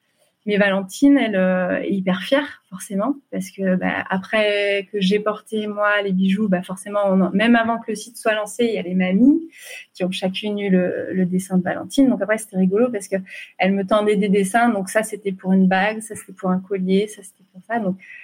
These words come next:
elle, elle a toujours, euh, et on est hyper fiers aujourd'hui, euh, parce qu'on le dit souvent quand, quand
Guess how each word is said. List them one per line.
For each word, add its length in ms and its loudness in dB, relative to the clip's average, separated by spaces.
elle, 200 0
elle 260 2
a 20 -14
toujours, 420 2
euh, 300 2
et 80 4
on 80 4
est 100 4
hyper 240 2
fiers 260 2
aujourd'hui, 500 -2
euh, 260 2
parce 160 -6
qu'on 100 -4
le 80 -2
dit 180 2
souvent 520 -2
quand, 500 -10
quand 140 -16